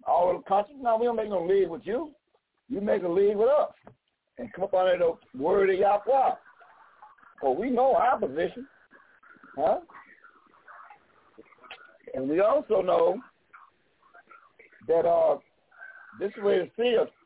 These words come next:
look at things. Look at things from the eyes of David. In eighty-four, David made a profound statement, young lion. This is what David said.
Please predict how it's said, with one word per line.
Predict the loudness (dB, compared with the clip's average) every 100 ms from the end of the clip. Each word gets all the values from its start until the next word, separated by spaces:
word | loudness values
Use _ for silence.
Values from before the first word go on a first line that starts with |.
| _ _ _ -16
look | -8 -4
at | -2 -2
things. | -2 -2 -2 -8 -12 _ _ _ _ _ _ _ _ _ _ _ _ _ _
Look | -6 -2 0
at | -2
things | 0 0 2 0 -6 -14 _
from | -2 0
the | 0 0
eyes | 2 4 2 2 0
of | -2 -2 0
David. | 0 0 -4 -16 _ _ _ -20 -20 _ -20 _ _ _ _ -20 -20 -20
In | -12 -2
eighty-four, | 0 0 0 0 2 2 0 _ _ _ _ _ _ -2
David | 0 0 0
made | 0
a | 0 -2
profound | 0 0 0 -2
statement, | -4 -4 -4 -12 _ _ _ -20 -20 -20 -20 _ _ _ _ _ -10
young | -6 -2
lion. | 0 0 -2 -8 -20 _ -20 -20 -8
This | -2
is | -2
what | 0
David | 2 0 -2 -4
said. | -4 -4 -16